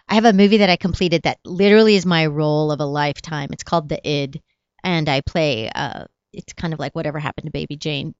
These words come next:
kind of role. And, um, it is about to be distributed. So I'm super excited about that 'cause it's definitely hands down best role I've ever had, best,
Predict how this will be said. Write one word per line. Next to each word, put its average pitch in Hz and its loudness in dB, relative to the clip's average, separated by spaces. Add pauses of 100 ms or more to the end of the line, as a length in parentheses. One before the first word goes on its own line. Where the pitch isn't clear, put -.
kind 151 -6
of 147 -8
role. 143 -6
And, 160 0
um, 156 0 (160)
it 196 2
is 185 0 (680)
about 175 2
to 185 -6
be 156 -6
distributed. - -10 (300)
So - 2
I'm 175 4
super 185 0
excited 160 0
about 143 0
that 139 2
'cause - -12
it's 160 -8
definitely 165 -2 (380)
hands 180 -2
down 143 -2
best 151 0
role 151 0
I've 143 -4
ever 143 -6
had, 143 -4
best, - -2